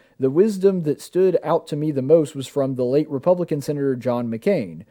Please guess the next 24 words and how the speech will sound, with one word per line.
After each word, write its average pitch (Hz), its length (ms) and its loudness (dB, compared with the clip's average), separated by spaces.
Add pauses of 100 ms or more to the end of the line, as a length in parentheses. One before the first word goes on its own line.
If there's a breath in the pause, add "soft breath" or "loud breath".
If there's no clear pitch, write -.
(180 soft breath)
Quote, 156 280 2
"Glory 170 320 2
belongs 156 460 2
to 156 80 -10
the 135 160 0
act 143 260 -2
of 120 140 -4
being 131 260 -2
constant 175 640 -6 (220 soft breath)
to 139 120 -6
something 170 360 -2
greater 147 340 0
than 131 160 -4
yourself, 113 500 -2
to - 120 -12
cause, 120 480 -2
to 131 100 -8
your 123 100 -2
principles, - 720 -6 (280 soft breath)
to 151 80 -4
the 139 100 -4
people 170 640 0 (320)
on 143 220 -2
whom 151 380 -4